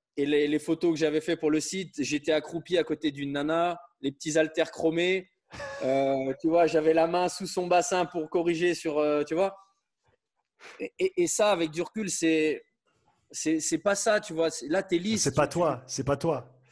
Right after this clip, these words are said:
Speaker 1: C'est pas toi, c'est pas moi. C'est pour ça que j'ai fait un rendez-vous deux ans après avec l'agence et que je leur ai dit, Non, non, maintenant, je veux un gorille et je veux que ça s'appelle Primal Performance parce que le côté, euh, originel, le côté on revient aux fondamentaux et le côté performance, tu vois.
Speaker 2: Mhm.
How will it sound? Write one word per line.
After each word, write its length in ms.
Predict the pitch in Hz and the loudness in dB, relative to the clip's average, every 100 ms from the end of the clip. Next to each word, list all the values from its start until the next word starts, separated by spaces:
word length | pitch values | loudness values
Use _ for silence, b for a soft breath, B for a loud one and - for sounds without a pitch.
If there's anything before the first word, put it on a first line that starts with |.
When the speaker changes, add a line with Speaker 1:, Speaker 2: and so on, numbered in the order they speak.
| - | -6
Speaker 1:
C'est 80 | 185 | 2
pas 120 | 220 | 2
toi, 320 | 220 233 233 208 | 2 2 2 2
c'est 160 | 175 | -2
pas 160 | 175 190 | -2 -2
moi. 160 | 214 214 | 0 0
C'est 140 | 175 | -2
pour 140 | 165 | -4
ça 180 | - 208 | -2 -2
que 280 | - 156 151 | 0 0 0
j'ai 200 | 135 147 | -2 -4
fait 140 | - | -4
un 160 | 165 160 | -2 -2
rendez-vous 460 | 151 160 160 170 165 | -2 -2 -2 -2 -4
deux 220 | 151 151 | -2 -2
ans 120 | 156 | -4
après 200 | 151 175 | -2 -2
avec 220 | 151 135 | -2 -2
l'agence 400 | 147 143 185 - | -4 -4 -6 -6
et 60 | 139 | -6
que 60 | |
je 40 | 135 | -4
leur 140 | 139 | -4
ai 40 | 147 | -4
dit, 240 | 170 180 | -6 -6
Non, 120 | 147 | -4
non, 180 | 165 156 - _ _ _ | -4 -6 -10 _ _ _
maintenant, 220 | 139 170 160 | -4 -2 -2
je 80 | |
veux 80 | 143 | -2
un 80 | 151 | -2
gorille 480 | 151 151 196 214 214 _ _ _ | 0 0 -2 -6 -12 _ _ _
et 80 | - | -10
je 120 | 127 | -4
veux 40 | 170 | -4
que 60 | |
ça 80 | 160 | -4
s'appelle 400 | - 156 180 170 | -4 -4 -2 -4
Primal 340 | - 170 170 165 | -4 -2 -2 -2
Performance 640 | 160 - 160 170 160 - | -6 -2 -2 -2 -4 -4
parce 160 | 147 - | -8 -4
que 140 | 165 | -2
le 160 | 160 139 | -2 -2
côté, 400 | 147 151 165 147 | -4 -2 0 0
euh, 260 | 139 131 - | 0 -2 -4
originel, 720 | 147 160 139 156 170 196 196 _ _ _ _ - | -2 -2 -2 -4 -4 -4 -8 _ _ _ _ -10
le 100 | 131 | -4
côté 260 | 151 156 | -4 -2
on 120 | 160 | -2
revient 260 | 139 151 156 | 0 0 0
aux 160 | 151 135 | -2 -4
fondamentaux 800 | 147 143 143 143 175 190 185 - | -4 -4 -4 -4 0 0 0 -2
et 80 | |
le 60 | 151 | -4
côté 260 | 151 139 160 | -4 -6 -6
performance, 540 | 151 - 156 165 151 | -4 -4 -2 -4 -6
tu 100 | - | -6
vois. 260 | 139 160 _ _ 110 | -6 -6 _ _ -8
Speaker 2:
Mhm. 260 | 104 101 | -6 -8